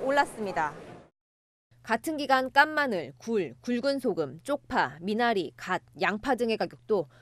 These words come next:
평년보다 이십 에서 오십 퍼센트 넘게 올랐습니다.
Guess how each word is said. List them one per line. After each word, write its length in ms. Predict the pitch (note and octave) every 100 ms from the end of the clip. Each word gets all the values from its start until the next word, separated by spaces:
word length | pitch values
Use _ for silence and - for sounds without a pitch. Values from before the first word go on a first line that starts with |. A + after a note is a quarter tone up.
| -
평년보다 680 | D4 D4 D4 C4+ B3 A#3+ A#3
이십 360 | - A#3 C#4+ B3+
에서 240 | A#3+ A#3+
오십 320 | A3 A3 D4 -
퍼센트 320 | B3+ A#3+ B3
넘게 400 | G3+ F3 - G#3+
올랐습니다. 840 | F#3+ G#3 A3 - E3+ C3 B2 -